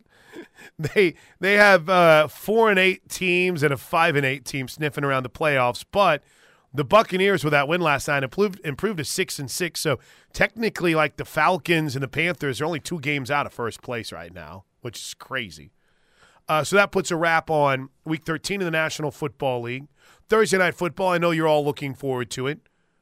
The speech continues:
The Raiders and the Rams, exciting times around here. And I guess we're all on Odell Beckham Junior watch right now. But here we go.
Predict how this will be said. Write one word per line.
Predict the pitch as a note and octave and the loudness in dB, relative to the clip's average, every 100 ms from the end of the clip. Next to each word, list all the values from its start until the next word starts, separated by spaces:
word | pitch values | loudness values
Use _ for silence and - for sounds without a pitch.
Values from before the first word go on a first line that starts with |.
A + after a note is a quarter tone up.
| _ | _
The | C3 C3+ | -6 -2
Raiders | C3 D3+ D3 D3 C3+ - - | 2 2 2 0 -2 -6 -6
and | D3 C#3 C3+ B2+ | -4 -2 -2 -4
the | |
Rams, | A#2+ C3 B2 C#3 D#3+ - - - _ _ - | -4 -2 -2 -4 -8 -12 -14 -18 _ _ -12
exciting | C3+ - - D#3+ D3+ C3+ | -8 -4 -2 0 0 -4
times | A#2 B2+ A2+ G#2 | -6 -6 -6 -8
around | A2+ G2+ G2 F#2 | -8 -8 -8 -10
here. | G2 B2+ _ _ _ - - | -14 -14 _ _ _ -20 -2
And | G#3 | 2
I | A3+ | 2
guess | F3 C4+ F#4 - | 2 2 2 2
we're | A3 | 0
all | - G3 G#3+ | 2 2 4
on | G3+ F3+ F#3+ | 2 2 0
Odell | F#3+ F#3 D#3 | 2 2 0
Beckham | E3 F3 D#3+ C#3+ | 0 0 0 -8
Junior | A2+ D#3+ G3 G3+ | -6 -6 -2 0
watch | G3+ G#3 G3+ | 2 0 0
right | F#3 F#3+ F#3+ | -2 -2 -2
now. | F#3+ G3 A#3 _ _ _ _ _ _ _ _ _ _ _ _ - | -4 -4 -6 _ _ _ _ _ _ _ _ _ _ _ _ -14
But | C#3 F3+ E3 E3 _ _ _ _ _ _ _ _ _ _ _ _ _ _ _ | -2 0 0 -2 _ _ _ _ _ _ _ _ _ _ _ _ _ _ _
here | D3+ A3+ | 0 2
we | G3 | 2
go. | C3+ | 0